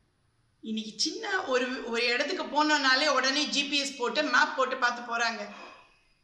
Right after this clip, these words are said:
இன்னைக்கு இந்த map நமக்கு ரொம்ப அவசியம். வாழ்க்கையில எந்த விதத்திலையும் குறைஞ்சு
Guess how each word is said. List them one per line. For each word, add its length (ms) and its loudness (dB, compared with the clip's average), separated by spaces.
இன்னைக்கு 600 -6
இந்த 320 -2
map 360 0
நமக்கு 300 -8
ரொம்ப 240 -2
அவசியம். 680 -8
வாழ்க்கையில 560 0
எந்த 380 2
விதத்திலையும் 880 6
குறைஞ்சு 480 10